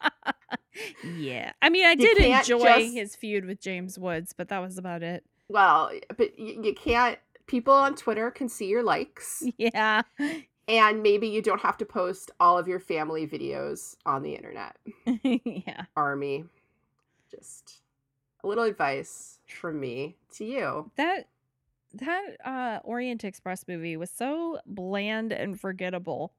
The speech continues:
Speaker 2: I didn't see it.
Speaker 1: Like, it looked nice, but I, I mean, I saw it in the theater and I couldn't tell you the first thing about it now.
Speaker 2: Well, you probably could, but it's just because, like, you know the plot, 'cause <laughs> it's
Speaker 1: Yeah.
Speaker 2: Murder on the Orient Express.
Speaker 1: Yeah, yeah.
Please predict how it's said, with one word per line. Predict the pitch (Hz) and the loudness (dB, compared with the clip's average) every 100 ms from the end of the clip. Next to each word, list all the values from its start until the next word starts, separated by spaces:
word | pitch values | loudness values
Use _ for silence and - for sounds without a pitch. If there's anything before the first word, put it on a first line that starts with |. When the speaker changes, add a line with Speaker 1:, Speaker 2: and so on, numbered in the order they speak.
| - | -10
Speaker 2:
I | 175 | -8
didn't | 160 156 151 - | -6 -6 -6 -10
see | - - | -12 -12
it. | 95 95 | -10 -4
Speaker 1:
Like, | 247 269 | -4 -2
it | 339 214 | -4 -4
looked | 214 233 - - | -4 -6 -6 -8
nice, | 220 185 165 - | -4 -4 -6 -6
but | 202 - | -6 0
I, | 226 240 - | 4 4 4
I | 277 | -2
mean, | 262 254 | -2 0
I | 247 | 0
saw | 302 302 311 | 0 -2 -2
it | |
in | 269 | -2
the | 240 | -4
theater | 269 262 233 | -4 -4 -6
and | 202 | -6
I | 214 233 | -6 -4
couldn't | 277 254 247 | -6 -8 -8
tell | 262 254 | -8 -8
you | 247 | -8
the | 233 269 - | -8 -10 -8
first | 254 247 247 | -8 -6 -8
thing | - 240 220 | -10 -8 -8
about | 208 220 226 | -6 -6 -8
it | - | -10
now. | 120 - - - _ _ _ _ _ - | -14 -14 -16 -20 _ _ _ _ _ -6
Speaker 2:
Well, | |
you | 226 | 0
probably | 302 240 208 | 2 4 2
could, | - 226 170 | 2 -2 0
but | 160 | -4
it's | 170 - | -6 -10
just | 165 | -8
because, | 180 165 151 | -4 -4 -4
like, | 151 | -8
you | 156 | -8
know | 147 | -8
the | |
plot, | 131 165 131 - - | -8 -6 -6 -6 -6
'cause | - 233 - - | 2 2 0 -12
<laughs> | - | -6
it's | 294 359 | -4 -2
Speaker 1:
Yeah. | 262 208 | -4 0
Speaker 2:
Murder | 220 214 | -2 0
on | 196 | -2
the | 165 | -2
Orient | 156 156 - | -4 -6 -10
Express. | - - - - - - - - _ _ | -16 -14 -8 -8 -8 -18 -18 -20 _ _
Speaker 1:
Yeah, | 247 196 80 123 - | -6 -4 -6 -12 -12
yeah. | - | -14